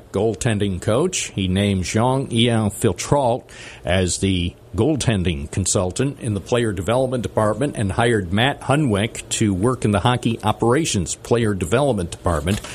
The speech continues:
Allaire will continue to be based in New York and will remain the Rangers' head goaltending coach. He's been on the coaching staff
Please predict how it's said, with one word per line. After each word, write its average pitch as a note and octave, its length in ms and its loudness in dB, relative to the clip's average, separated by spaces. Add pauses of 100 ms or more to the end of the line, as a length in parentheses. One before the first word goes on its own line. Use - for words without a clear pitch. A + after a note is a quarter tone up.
(240)
Allaire G#2+ 260 2
will A2 200 2
continue A#2+ 600 0
to A2+ 80 0
be G#2 120 2
based G#2+ 380 2
in G2 100 4
New G2 80 4
York B2 360 2
and A2+ 240 2
will G2+ 140 4
remain G#2+ 400 2
the G#2 80 2
Rangers' A2+ 640 2 (360)
head D3+ 240 0
goaltending B2 720 0
coach. D#2 320 -4
He's G#2 160 -2
been A#2 160 0
on A#2 100 0
the F#2+ 60 0
coaching G#2+ 500 0
staff A2 640 0